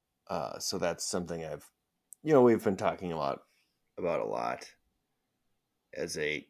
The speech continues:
couple, is, like, how do we transition to, you know, through some of these periods of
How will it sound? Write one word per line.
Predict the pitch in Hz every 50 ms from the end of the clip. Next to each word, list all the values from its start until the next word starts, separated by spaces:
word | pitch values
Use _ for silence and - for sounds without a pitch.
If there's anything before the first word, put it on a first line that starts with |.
| _ _ _
couple, | - 98 85 - - 76 76 71 62 58 - - _
is, | - - 85 78 - -
like, | - 52 53 -
how | - - 87 82
do | 69 85
we | 82 82 80 69 67 67 92 95 - _ _ _ _ _ _ _ _ _ _ _ _ _ _ _ _ _ _ _ _ _ -
transition | - - 104 87 85 87 82 87 85 85 - - - 87 85 87 85 80 87 104 110 - _
to, | - - - 92 87 85 85 82 85 90 104 - _ _ _ _ _ _ _ _ _ _ _ _ _ _ _ _ _
you | 98 95
know, | 95 90
through | - - - - 104 101 101 95 95
some | 92 - 110 95 92
of | 90 87 87
these | 90 90 87 85 -
periods | - - - 101 90 87 85 85 82 78 - -
of | 69 64 - - -